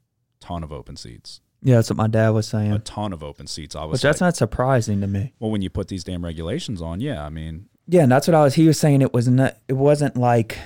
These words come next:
Speaker 2: anywhere near as loud as it usually is.
Speaker 1: No, it was not.
Speaker 2: But, and I was telling him, I was like, "Dude, you take away, like, primarily the unvaccinated people or, like,
Speaker 1: Mm-hmm.
Speaker 2: the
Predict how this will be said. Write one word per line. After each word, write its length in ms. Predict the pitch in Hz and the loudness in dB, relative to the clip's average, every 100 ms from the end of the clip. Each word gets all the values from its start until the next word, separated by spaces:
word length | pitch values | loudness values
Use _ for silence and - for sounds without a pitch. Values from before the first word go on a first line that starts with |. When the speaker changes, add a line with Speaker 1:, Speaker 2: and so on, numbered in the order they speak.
| - _ 135 | -18 _ 2
Speaker 2:
anywhere 400 | 143 127 127 117 | 4 6 6 6
near 240 | 120 113 | 6 6
as 140 | 104 | 4
loud 320 | 107 110 107 104 | 4 4 4 2
as 100 | 92 | 0
it 80 | - | -2
usually 480 | 104 98 104 98 | 0 0 -4 -4
is. 120 | 98 104 | -4 -2
Speaker 1:
No, 240 | 110 82 - | -2 -4 -8
it 60 | 101 | -8
was 160 | 101 | -6
not. 240 | 104 98 80 | -6 -6 -4
Speaker 2:
But, 280 | 135 127 - | 0 0 2
and 160 | 131 120 | 2 6
I 60 | |
was 160 | 120 120 | 4 2
telling 340 | - 135 185 | 2 2 4
him, 80 | 147 | 2
I 140 | 120 113 | 2 0
was 140 | 113 | 0
like, 160 | 107 117 | -2 2
"Dude, 340 | 139 160 110 - _ _ _ _ _ _ _ _ _ _ | 4 4 2 -2 _ _ _ _ _ _ _ _ _ _
you 140 | - 139 | 0 2
take 320 | - 170 165 | 4 4 6
away, 540 | 160 127 143 147 139 | 6 6 6 6 4
like, 420 | 123 113 107 107 - _ | 4 2 2 0 -12 _
primarily 560 | - 143 147 165 151 135 | -2 2 4 4 4 4
the 120 | 123 | 4
unvaccinated 840 | 110 135 127 127 - 151 143 143 | 4 4 4 4 4 2 4 2
people 260 | 139 160 156 | 2 2 4
or, 180 | 143 120 | 4 6
like, 220 | 113 110 | 4 4
Speaker 1:
Mm-hmm. 80 | 98 | 2
Speaker 2:
the 220 | 107 104 | 2 0